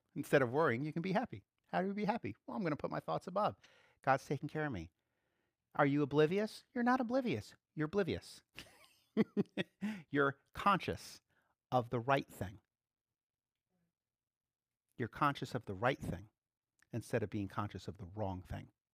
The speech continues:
'Cause people think, "Well, if I'm not worrying about it, it means I don't care." No, you do care. But now you've taken that care and you've given it to him. And now you say, "I care,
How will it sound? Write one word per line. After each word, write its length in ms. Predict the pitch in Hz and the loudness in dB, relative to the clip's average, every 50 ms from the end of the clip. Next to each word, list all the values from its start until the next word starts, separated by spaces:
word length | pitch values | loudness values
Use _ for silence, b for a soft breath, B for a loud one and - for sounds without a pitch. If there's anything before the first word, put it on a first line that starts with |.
| _ _ _ _ _ _ _ _ _ | _ _ _ _ _ _ _ _ _
'Cause 100 | - - | -12 -6
people 220 | - 208 196 190 - | -6 -4 -2 -2 0
think, 200 | 175 151 - - | 0 0 0 -2
"Well, 100 | 107 98 | -4 -2
if 80 | - | 0
I'm 100 | 127 131 | 2 2
not 180 | 143 131 110 123 | 2 2 2 0
worrying 220 | 139 165 180 156 | 0 0 0 2
about 160 | 98 110 110 | 4 4 4
it, 40 | 120 | 4
it 40 | 127 | 4
means 140 | 123 117 - | 2 0 0
I 40 | 120 | -2
don't 140 | 120 120 113 | -2 -2 -2
care." 280 | - 180 170 107 - _ _ _ _ _ _ _ _ _ - | -2 -2 -2 -2 -4 _ _ _ _ _ _ _ _ _ -6
No, 240 | 185 202 175 95 - _ | -4 -4 -4 -4 -8 _
you 160 | - 135 147 143 | -8 -6 -6 -4
do 160 | 160 208 233 | -4 -6 -4
care. 380 | - - 113 92 82 82 90 - _ _ _ _ _ _ _ _ _ _ - | 0 2 2 2 0 -2 -8 -12 _ _ _ _ _ _ _ _ _ _ -8
But 120 | 139 139 | -6 -2
now 120 | 135 135 143 | 0 0 0
you've 200 | 147 127 113 - | 0 0 -2 -2
taken 320 | - 165 165 156 - 135 | 0 0 0 0 0 -2
that 220 | 127 113 - - - | -2 -2 -4 -6 -6
care 440 | - - 202 202 135 98 110 - _ _ _ _ _ _ _ _ - | -4 -2 -2 0 -2 -4 -6 -8 _ _ _ _ _ _ _ _ -8
and 120 | 135 127 131 | -6 -6 -6
you've 140 | 123 120 | -6 -4
given 240 | - 139 127 135 123 | -4 -4 -2 -2 -4
it 120 | 113 - - | -6 -6 -6
to 100 | 113 104 | -6 -4
him. 260 | 131 131 107 92 87 _ _ _ _ _ _ _ _ _ - | -4 -4 -4 -6 -8 _ _ _ _ _ _ _ _ _ -4
And 80 | 131 120 | -2 0
now 80 | 123 | 0
you 140 | 123 117 113 | 0 0 -2
say, 360 | - - - 110 101 104 107 - _ | -4 -4 -4 -2 -2 -4 -6 -4 _
"I 180 | - 131 165 180 | 4 4 4 4
care, 400 | 175 - 123 104 98 92 92 | 2 -2 -4 -2 -2 -2 -4